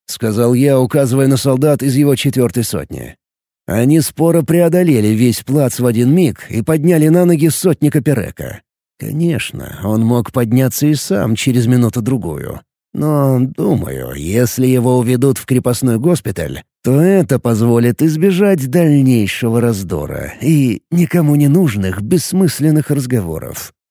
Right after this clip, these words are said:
Особенно по поводу его носа. Хотя сильнее испортить отношения с благородными семьями, скорее всего, уже нельзя.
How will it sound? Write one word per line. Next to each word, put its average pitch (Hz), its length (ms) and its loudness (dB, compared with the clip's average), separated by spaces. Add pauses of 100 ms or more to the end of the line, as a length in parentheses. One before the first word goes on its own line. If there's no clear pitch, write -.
(100)
Особенно 90 1200 -2 (120)
по 170 200 2
поводу 98 420 -4
его 98 300 0
носа. 82 640 -10 (560)
Хотя 113 600 -2
сильнее 107 1120 0
испортить 110 600 -2
отношения 113 640 0
с 90 80 -2
благородными 113 720 0
семьями, 85 800 -4 (220)
скорее 110 440 -2
всего, 113 580 -2 (260)
уже 98 320 -4
нельзя. 85 600 -8